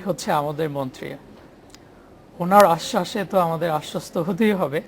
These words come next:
এবং এর আগেও আমাদের মাননীয় প্রধানমন্ত্রীর সাথে আমাদের কথা হয়েছে, আমাদের শিক্ষা, আহ, শিক্ষকরা, শিক্ষকদের প্রতিনিধি তাদের সাথে কথা বলেছেন এবং সেখানে মাননীয় প্রধানমন্ত্রীও আমাদের আশ্বাস দিয়েছেন। So আমাদের আশ্বাস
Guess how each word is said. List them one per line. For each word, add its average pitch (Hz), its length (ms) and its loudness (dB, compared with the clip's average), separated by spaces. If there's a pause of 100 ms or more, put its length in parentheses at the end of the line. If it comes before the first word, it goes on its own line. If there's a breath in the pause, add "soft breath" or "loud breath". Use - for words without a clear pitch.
(600 loud breath)
এবং 165 340 -4
এর 175 160 4
আগেও 185 320 6
আমাদের 180 320 2
মাননীয় 165 380 -4
প্রধানমন্ত্রীর 180 600 -4
সাথে 190 320 -8
আমাদের 156 420 -6
কথা 156 260 -6
হয়েছে, 160 480 -8
আমাদের 143 220 -12
শিক্ষা, 151 440 -6
আহ, - 640 -12
শিক্ষকরা, 156 720 -6
শিক্ষকদের 156 460 -10
প্রতিনিধি 165 420 -10
তাদের 147 240 -8
সাথে 156 360 -12
কথা 151 220 -6
বলেছেন 175 420 -6 (600 loud breath)
এবং 151 200 -2
সেখানে 180 360 -2
মাননীয় 175 400 -2
প্রধানমন্ত্রীও 185 680 2
আমাদের 170 260 2
আশ্বাস 147 340 -4
দিয়েছেন। 147 440 -10
So - 180 -6 (160)
আমাদের 170 360 -2
আশ্বাস 175 560 -4